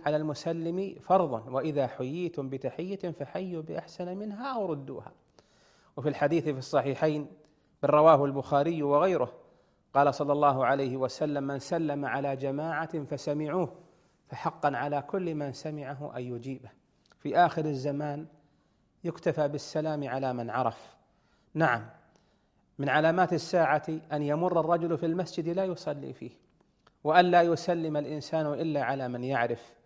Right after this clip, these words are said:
هذا الحديث من علامات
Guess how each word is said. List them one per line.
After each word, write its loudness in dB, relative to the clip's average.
هذا 6
الحديث -2
من -4
علامات -2